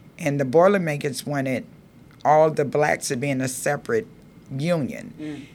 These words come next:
Speaker 1: And Joseph James was a welder, but he's like, "I'm not going for this." And so he and others in Marin City, they filed a lawsuit. They got the support of, uh, Thurgood Marshall.
Speaker 2: Mm.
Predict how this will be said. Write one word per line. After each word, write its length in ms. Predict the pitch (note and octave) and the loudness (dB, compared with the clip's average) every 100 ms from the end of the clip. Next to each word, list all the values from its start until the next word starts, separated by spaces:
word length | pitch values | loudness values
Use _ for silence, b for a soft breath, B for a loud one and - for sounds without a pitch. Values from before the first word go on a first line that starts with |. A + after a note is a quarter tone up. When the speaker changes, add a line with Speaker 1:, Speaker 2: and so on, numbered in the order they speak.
| - | -10
Speaker 1:
And 220 | - C#3 | -4 -2
Joseph 400 | C3 D#3 C#3 C3 A#2 | 4 4 4 -2 -2
James 520 | F3 F#3 F#3 E3+ - | 0 0 0 -4 -4
was 360 | C#3 C3 - - | -4 -4 -10 -6
a 100 | B2+ | -2
welder, 720 | B2 B2+ E3 G3 F3 B2+ C3 | 0 2 4 2 0 0 -2
but 220 | C3 C#3 C#3+ | -2 -2 -4
he's 180 | D3+ | -4
like, 300 | D3 C3+ A#2+ B B B B B - | -2 -2 -2 B B B B B 0
"I'm 160 | G3 A#3+ | 4 4
not 200 | G3 B2 | 4 0
going 320 | D3+ C#3+ C3+ | -2 -2 -6
for 160 | - C3+ | -6 -4
this." 380 | C#3 C#3 D3 | -2 -2 -2
And 180 | C3 C3 | -2 -2
so 200 | - C3+ | 0 0
he 380 | C#3+ F#3 F#3 F#3 | 0 -2 -2 -2
and 180 | C#3+ - | -4 -2
others 440 | B2 B2+ D3 D3 D3 | -2 2 2 0 -2
in 160 | A#2+ | -4
Marin 360 | C#3 C#3 C#3+ D3 | -4 -4 -4 -4
City, 460 | - B2 A#2 C3 - B B B B B - | -4 -4 -4 -6 -8 B B B B B -2
they 160 | C#3+ C#3 | -2 0
filed 460 | - D3 D3+ D3 C3+ | 0 0 2 -2 -2
a 120 | B2+ | -2
lawsuit. 800 | B2 C#3+ C#3 D3+ - F3 F3+ F3 | 0 0 -2 -4 -2 0 -2 -2
They 200 | C#3+ C3+ | -4 -4
got 300 | C3+ D3 C#3+ | -2 -4 -2
the 200 | C3 B2+ | -4 -4
support 680 | A#2+ - A#2 - E3 D3+ C3 - | -4 -8 -8 -4 0 0 0 -2
of, 300 | B2+ C3 A#2+ - - | -2 -2 -6 -10 -6
uh, 140 | A#2+ A#2+ | -6 0
Thurgood 480 | D3+ D3 - C3+ - | 2 2 2 0 0
Marshall. 680 | C3 C#3 C#3+ D#3+ D#3+ D#3+ D#3 | 0 0 -2 -4 -4 -4 -8
Speaker 2:
Mm. 280 | F3 F3+ F#3 | -10 -8 -8